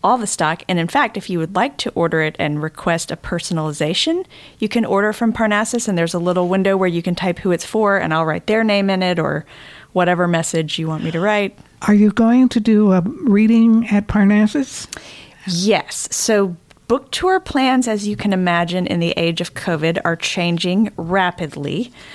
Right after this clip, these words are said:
Speaker 1: What I know is that there will be a preview event the Sunday before the book comes out on a Tuesday. So Sunday, April tenth,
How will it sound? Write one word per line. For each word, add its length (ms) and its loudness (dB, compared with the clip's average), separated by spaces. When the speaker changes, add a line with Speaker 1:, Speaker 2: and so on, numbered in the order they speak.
Speaker 1:
What 260 2
I 140 2
know 440 2
is 200 -2
that 180 -4
there 180 0
will 160 0
be 260 0
a 140 0
preview 720 0
event 640 -2
the 100 -2
Sunday 640 2
before 420 0
the 100 0
book 220 -2
comes 260 -4
out 160 -4
on 120 -4
a 60 -6
Tuesday. 500 -6
So 160 -8
Sunday, 420 0
April 260 -2
tenth, 460 -2